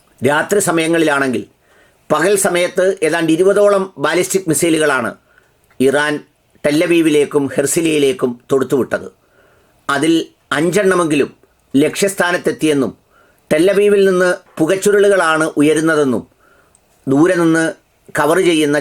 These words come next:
ചാനലുകളും മറ്റുള്ളവയും ഒക്കെ റിപ്പോർട്ട് ചെയ്യുന്നുണ്ട്. ഇസ്രയേലിൽ റിപ്പോർട്ട് ചെയ്യുന്നതിന് വിലക്കുണ്ടായതിനാൽ കൃത്യമായ നാശനഷ്ടങ്ങളുടെ വിവരങ്ങൾ ലഭിക്കുന്നില്ല എന്നതാണ് വസ്തുത. ഈ രണ്ട് സ്ഥലങ്ങളിലേക്കും പകലിൽ തങ്ങൾക്ക് ബോംബിടാനുള്ള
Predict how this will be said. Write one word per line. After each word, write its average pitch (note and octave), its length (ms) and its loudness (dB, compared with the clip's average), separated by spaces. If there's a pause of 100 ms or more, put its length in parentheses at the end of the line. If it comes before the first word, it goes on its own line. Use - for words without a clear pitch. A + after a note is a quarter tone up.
ചാനലുകളും D3+ 520 0 (160)
മറ്റുള്ളവയും C#3 520 0
ഒക്കെ C#3 180 -4
റിപ്പോർട്ട് C3 300 -2
ചെയ്യുന്നുണ്ട്. G2+ 360 -6 (1080)
ഇസ്രയേലിൽ F#3+ 440 0 (300)
റിപ്പോർട്ട് F3+ 320 -2
ചെയ്യുന്നതിന് F3 440 0
വിലക്കുണ്ടായതിനാൽ D#3 720 -2 (560)
കൃത്യമായ G3+ 440 0 (100)
നാശനഷ്ടങ്ങളുടെ F3 760 -2
വിവരങ്ങൾ D#3+ 380 0 (300)
ലഭിക്കുന്നില്ല C#3+ 560 0 (260)
എന്നതാണ് C3 400 0 (200)
വസ്തുത. A2+ 280 -2 (1300)
ഈ E3 120 0 (140)
രണ്ട് G3+ 240 0
സ്ഥലങ്ങളിലേക്കും F#3+ 640 0 (680)
പകലിൽ F#3+ 380 2 (300)
തങ്ങൾക്ക് F#3+ 460 0
ബോംബിടാനുള്ള F#3 600 0